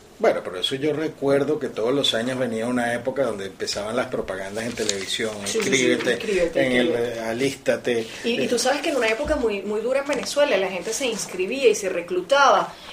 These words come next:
Speaker 2: para quitar cargas familiares, porque no tenían qué comer en la casa. Y yo con-, conocí mucha gente que, que se mandaba a sus hijos, no solamente para que tuvieran cierta formación, <laughs> algunos para salir de ellos, porque eran bastante rebeldes y problemáticos.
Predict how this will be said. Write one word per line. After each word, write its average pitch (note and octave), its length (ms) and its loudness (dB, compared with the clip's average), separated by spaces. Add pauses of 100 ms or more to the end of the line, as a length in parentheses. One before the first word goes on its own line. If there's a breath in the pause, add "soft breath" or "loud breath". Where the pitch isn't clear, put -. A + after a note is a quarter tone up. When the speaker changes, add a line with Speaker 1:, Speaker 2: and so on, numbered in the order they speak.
(120 loud breath)
Speaker 2:
para F#3+ 320 4
quitar G3 320 0
cargas A3+ 340 4
familiares, G3+ 720 2
porque F3+ 220 -4
no F3 100 -2
tenían A3+ 580 -2
qué F#3+ 140 -2
comer A3+ 300 2
en A#3+ 80 0
la G3 120 0
casa. A#3+ 480 0 (360 loud breath)
Y F#3+ 80 -10
yo F#3 160 0
con-, G3 240 -2
conocí A3 400 0
mucha C4+ 340 -2
gente A#3+ 400 0 (360 loud breath)
que, F#3 220 -2
que F3 300 -4 (120)
se F#3 440 2
mandaba G3 400 6
a E4 40 4
sus - 280 -2
hijos, A#3 300 0 (340 loud breath)
no G3 180 -2
solamente A#3+ 480 4
para C4 180 4
que F#3+ 100 -2
tuvieran F#3 380 2
cierta A#3+ 300 2
formación, A#3 680 2
<laughs> - 40 -6
algunos G#3 380 0
para G3 180 2
salir F#3 320 -2
de G#3 180 2
ellos, G#3+ 220 0
porque A3 160 -4
eran - 160 -2
bastante F#3 600 -2
rebeldes F#3 640 -2
y A#3+ 40 -6
problemáticos. F#3+ 540 0